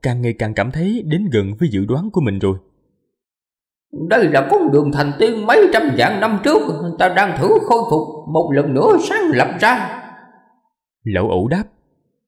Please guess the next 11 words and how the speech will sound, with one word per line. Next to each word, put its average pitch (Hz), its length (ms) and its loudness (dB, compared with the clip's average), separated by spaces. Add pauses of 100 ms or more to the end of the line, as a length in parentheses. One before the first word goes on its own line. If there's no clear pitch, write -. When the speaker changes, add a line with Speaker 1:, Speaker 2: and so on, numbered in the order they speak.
(640)
Speaker 1:
"Con 117 200 0
đường 95 180 -2
thành 92 180 -8
tiên?" 139 360 -2 (360)
Diệp 127 240 -2
Phàm 123 220 -2
rúng 185 240 0
động 101 200 0
ở - 100 -2
trong 147 160 -2
lòng. 92 260 -2